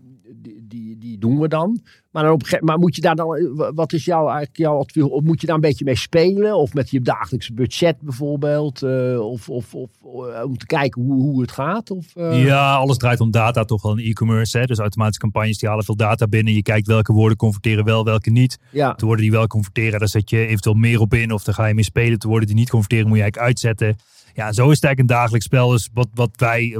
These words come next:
Speaker 2: wat ik altijd adviseer is, zet het in het begin aan bij je lancering. Zorg daarna dat een,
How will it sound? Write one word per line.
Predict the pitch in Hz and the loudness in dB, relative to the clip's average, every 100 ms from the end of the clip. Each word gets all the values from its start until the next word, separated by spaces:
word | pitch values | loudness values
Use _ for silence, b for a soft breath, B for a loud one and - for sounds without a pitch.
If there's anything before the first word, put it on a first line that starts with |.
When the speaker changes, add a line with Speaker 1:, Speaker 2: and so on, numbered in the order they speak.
| 104 | -4
Speaker 2:
wat | 110 | 0
ik | 123 | 2
altijd | 117 120 | 0 0
adviseer | 120 113 98 117 113 | -2 -2 0 0 -2
is, | 104 | -4
zet | 117 | -4
het | 113 113 | -4 -4
in | |
het | 113 | -2
begin | 104 - 127 | -2 2 2
aan | 127 123 | 4 2
bij | 123 | 2
je | 120 | 2
lancering. | 113 139 131 127 123 B | 2 2 2 2 0 B
Zorg | - 139 - | 0 2 4
daarna | 120 120 123 | 2 4 2
dat | 117 | 2
een, | 123 | 0